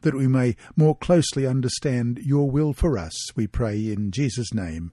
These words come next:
Amen. It's Sabbath afternoon. Our memory text is John chapter five and verse forty-six. "If you believed Moses, you would believe me, for he wrote about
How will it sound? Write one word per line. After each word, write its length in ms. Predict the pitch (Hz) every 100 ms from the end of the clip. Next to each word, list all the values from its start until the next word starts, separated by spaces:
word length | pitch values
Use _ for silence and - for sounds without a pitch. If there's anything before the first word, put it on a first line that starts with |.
| - - -
Amen. 520 | 117 113 101 90 95 110
It's 260 | 127 -
Sabbath 300 | 190 151 113
afternoon. 680 | 117 98 - 120 165 202 185
Our 160 | 135 113
memory 340 | 214 143 101
text 440 | - 139 - -
is 200 | 123 95 -
John 320 | 151 120 104
chapter 360 | - 113 -
five 480 | - 175 170 170 139 - - -
and 300 | - 165 131
verse 380 | 107 120 110 104 -
forty-six. 760 | 123 101 98 - 120 - - - - - - - - -
"If 160 | 143 -
you 160 | 165
believed 400 | 139 120 147 104
Moses, 640 | 101 147 180 95 151 156 - -
you 140 | - 151
would 120 | 139
believe 380 | 139 165 180 143
me, 400 | 202 185 92 85 _ _
for 260 | - 110
he 180 | 107 160
wrote 400 | 139 175 107 - -
about 360 | 101 113 90